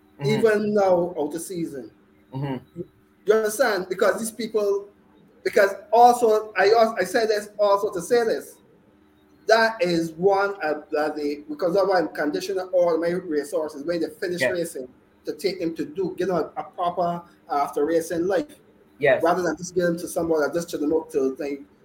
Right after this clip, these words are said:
Speaker 2: Let them
Speaker 1: Yes.
Speaker 2: keep enjoying life. And so far
Speaker 1: Yes.
Speaker 2: they're enjoying it. They're, they're having
Speaker 1: Yes.
Speaker 2: a ball doing
Speaker 1: Yes.
Speaker 2: it.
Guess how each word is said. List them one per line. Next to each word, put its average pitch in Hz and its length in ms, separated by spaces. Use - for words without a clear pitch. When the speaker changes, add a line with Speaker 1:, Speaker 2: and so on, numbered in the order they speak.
Speaker 2:
Let 185 180
them 196 100
Speaker 1:
Yes. 120 120
Speaker 2:
keep - 180
enjoying 170 640
life. 180 340
And 151 240
so - 200
far 170 300
Speaker 1:
Yes. 156 80
Speaker 2:
they're 143 100
enjoying 175 460
it. - 140
They're, 143 240
they're 151 140
having 175 240
Speaker 1:
Yes. - 120
Speaker 2:
a - 40
ball 170 340
doing 180 180
Speaker 1:
Yes. 110 300
Speaker 2:
it. - 80